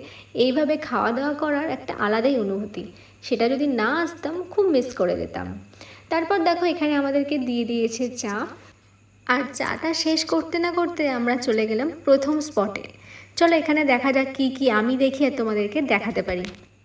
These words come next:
আমরা এখন দেখতে এসেছি হ্যামিল্টন সাহেব বাংলো। ওনার পুরো নাম ড্যানিয়েল ম্যাকনিন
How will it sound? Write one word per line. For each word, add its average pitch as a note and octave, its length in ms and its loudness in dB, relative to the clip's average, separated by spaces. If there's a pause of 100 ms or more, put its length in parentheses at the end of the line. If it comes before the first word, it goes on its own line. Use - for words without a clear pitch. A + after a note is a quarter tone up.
(960)
আমরা D4 440 0
এখন E4 280 -2
দেখতে C4+ 360 -4
এসেছি B3 480 -4 (220)
হ্যামিল্টন D4+ 600 0
সাহেব B3+ 320 -4
বাংলো। G#3 500 -6 (600)
ওনার F4 260 2
পুরো D#4 320 2
নাম D4 320 0 (200)
ড্যানিয়েল B3 640 4
ম্যাকনিন G#3+ 460 0